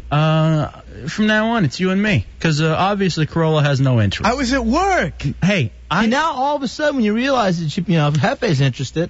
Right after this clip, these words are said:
Speaker 1: Am I at work? Do I have time for Crossbar?
Speaker 2: You can take calls.
Speaker 1: Obviously,
Speaker 2: I'll
Speaker 1: I
Speaker 2: get
Speaker 1: have
Speaker 2: fired.
Speaker 1: Obviously, I have time for
Speaker 2: <laughs> They
Speaker 1: Crossbar.
Speaker 2: frown upon the fact when you pull your cell phone out in the middle of talking to a guest.
Speaker 3: You don't have to raise your voice. It's okay.
Speaker 1: Hey,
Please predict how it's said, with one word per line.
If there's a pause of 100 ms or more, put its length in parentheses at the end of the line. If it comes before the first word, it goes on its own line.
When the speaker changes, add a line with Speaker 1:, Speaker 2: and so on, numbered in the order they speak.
(120)
Speaker 1:
Am
I
at
work?
Do
I
have
time
for
Crossbar?
Speaker 2:
You
can
take
calls.
Speaker 1:
Obviously,
Speaker 2:
I'll
Speaker 1:
I
Speaker 2:
get
Speaker 1:
have
Speaker 2:
fired.
Speaker 1:
Obviously,
I
have
time
for
Speaker 2:
<laughs>
They
Speaker 1:
Crossbar.
Speaker 2:
frown
upon
the
fact
when
you
pull
your
cell
phone
out
in
the
middle
of
talking
to
a
guest.
Speaker 3:
You
don't
have
to
raise
your
voice.
It's
okay.
Speaker 1:
Hey,